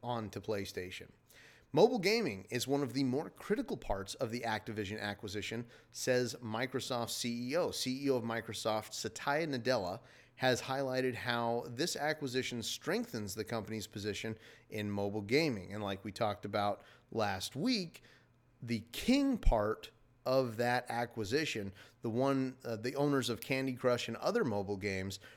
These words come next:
really will give Microsoft a foothold into the gaming market, which, uh, everyone is talking about V R and metaverse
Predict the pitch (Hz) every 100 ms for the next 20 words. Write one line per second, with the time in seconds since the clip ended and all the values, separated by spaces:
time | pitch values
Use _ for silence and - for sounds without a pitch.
0 | - 113 139 139 120 113 117 104 107 104
1 | 104 - 104 98 92 - - 156 113 104
2 | 95 120 120 101 104 107 98 95 104 117
3 | - - 131 185 254 - - - - -
4 | _ _ _ _ _ _ _ - - -
5 | 139 165 160 151 - 139 127 127 117 98
6 | 95 101 127 151 127 139 139 135 131 107
7 | 104 123 139 117 123 123 -